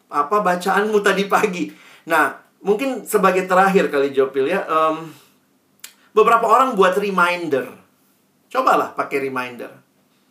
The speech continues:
Kalau bilang, "Aduh, saya lupa," ya udah, pakai reminder. Remindernya bisa kamu tulis, bisa di H P,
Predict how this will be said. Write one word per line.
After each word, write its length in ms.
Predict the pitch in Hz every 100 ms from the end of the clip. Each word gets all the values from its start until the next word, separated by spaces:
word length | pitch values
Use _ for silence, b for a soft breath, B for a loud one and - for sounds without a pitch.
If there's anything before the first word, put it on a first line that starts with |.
| _ _ _ _
Kalau 240 | 165 170 170
bilang, 240 | 202 208
"Aduh, 320 | 214 240 240
saya 240 | 220 214 208
lupa," 320 | 220 - 147
ya 160 | 123
udah, 240 | 147 196 147
pakai 320 | 135 143 135
reminder. 480 | 127 127 127 123 107 - b b b b
Remindernya 640 | 165 160 156 151 160 185
bisa 240 | 147 139
kamu 240 | 131 131 131
tulis, 640 | 190 196 190 185 180 -
bisa 320 | 139 131 127
di 80 | 131
H 320 | 135 151 156
P, 80 | 196